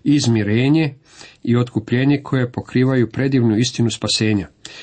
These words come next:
Međutim, cjelovito spasenja sadržana je u izrazu u Kristu.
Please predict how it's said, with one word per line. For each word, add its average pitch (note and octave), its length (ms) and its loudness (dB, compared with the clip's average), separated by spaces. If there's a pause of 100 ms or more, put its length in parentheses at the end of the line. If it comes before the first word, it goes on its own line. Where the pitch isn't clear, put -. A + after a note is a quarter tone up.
(180)
Međutim, C#3+ 480 0
cjelovito C#3 580 0
spasenja A#2+ 580 0
sadržana A2 600 0
je G2+ 220 -2
u F#2+ 120 -6
izrazu A#2 480 -2
u G#2 80 -10
Kristu. - 480 -4